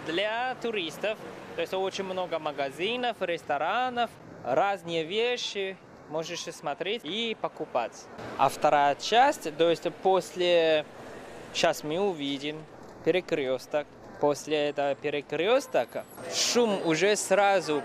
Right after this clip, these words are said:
пропадёт. И вторая часть – это уже жилой район. Вот, и уже почувствовала, что сразу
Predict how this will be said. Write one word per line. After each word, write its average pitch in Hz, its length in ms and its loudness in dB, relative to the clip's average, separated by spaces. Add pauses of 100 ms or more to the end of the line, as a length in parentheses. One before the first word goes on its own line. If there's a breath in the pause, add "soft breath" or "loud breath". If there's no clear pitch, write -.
пропадёт. 170 640 2 (360)
И 247 520 2 (240)
вторая 151 400 2
часть – 233 580 0 (200)
это 190 320 4
уже 165 720 -2 (280)
жилой 143 800 2
район. 147 580 0 (240)
Вот, 139 340 4
и 165 60 2
уже 165 240 2
почувствовала, 175 880 0
что 156 380 0
сразу 156 640 0